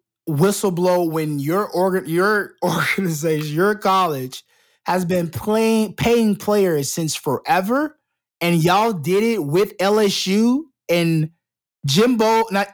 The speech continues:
Jimbo was there with you doing it. It's interesting that Nick Saban said that, 'cause I know for a fact Nick Saban has paid players to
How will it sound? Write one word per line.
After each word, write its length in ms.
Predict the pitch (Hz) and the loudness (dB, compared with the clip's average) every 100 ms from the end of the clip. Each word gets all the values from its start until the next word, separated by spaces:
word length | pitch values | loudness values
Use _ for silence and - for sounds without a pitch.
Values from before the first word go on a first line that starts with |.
| - | -10
Jimbo 420 | 151 233 269 240 | -2 0 2 2
was 200 | 220 175 | 2 0
there 220 | 147 226 196 | 0 0 2
with 260 | 196 202 | 0 0
you 140 | 233 214 | 0 2
doing 360 | 180 214 247 | 2 2 2
it. 260 | 294 302 - _ _ _ _ _ _ _ _ | 0 -2 -6 _ _ _ _ _ _ _ _
It's 180 | 226 226 | -2 -2
interesting 580 | 247 285 277 - 240 220 | -2 -2 -2 0 0 2
that 300 | 196 190 143 | 2 0 -2
Nick 200 | 175 196 | 0 -2
Saban 500 | 160 - 196 185 165 | -2 -2 0 0 -2
said 300 | 147 202 202 | -2 -2 0
that, 200 | 156 147 | 0 -2
'cause 240 | 170 156 135 - | -2 -4 -4 -2
I 240 | 170 254 | 2 2
know 280 | 285 240 208 | 2 2 0
for 320 | 180 185 165 135 | -2 -2 -2 0
a 220 | 139 131 | -2 -4
fact 800 | - - 208 185 98 - - - _ _ _ _ _ _ _ _ - | -8 -4 0 0 -4 -10 -16 -16 _ _ _ _ _ _ _ _ -4
Nick 260 | 151 190 208 | 0 0 0
Saban 520 | - 202 196 175 165 | -2 0 0 0 -2
has 220 | 160 147 | -2 -4
paid 400 | - 190 180 180 | -2 0 0 0
players 560 | 185 175 156 131 117 - _ - | -2 0 0 -2 -6 -10 _ -10
to 180 | - | -4